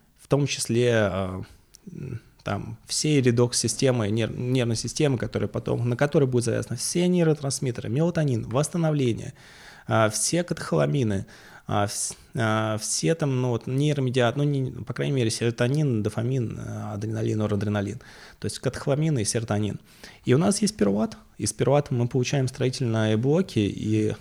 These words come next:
ацетил-КоА для энергии, но нейроны, в общем, не очень хороши в получении пирувата из глюкозы.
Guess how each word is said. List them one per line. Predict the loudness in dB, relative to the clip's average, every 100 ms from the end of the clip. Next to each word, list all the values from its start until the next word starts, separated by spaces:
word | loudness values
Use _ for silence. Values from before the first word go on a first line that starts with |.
| -6
ацетил-КоА | -4 -2 0 0 2 4 6 6
для | 4
энергии, | 2 2 0 0
но | -2 0 -2 -8 _ _ _ _ _ _ _ _ _ _ -20 -20 -2
нейроны, | 2 4 4 4
в | 2
общем, | 2 0
не | 0
очень | 0 -2
хороши | -4 -4 -2 0 0
в | 0 -12 -6
получении | -4 -2 0 0 0 0 -2
пирувата | -4 -2 -2 -4
из | -8
глюкозы. | -10 -10 -8 -8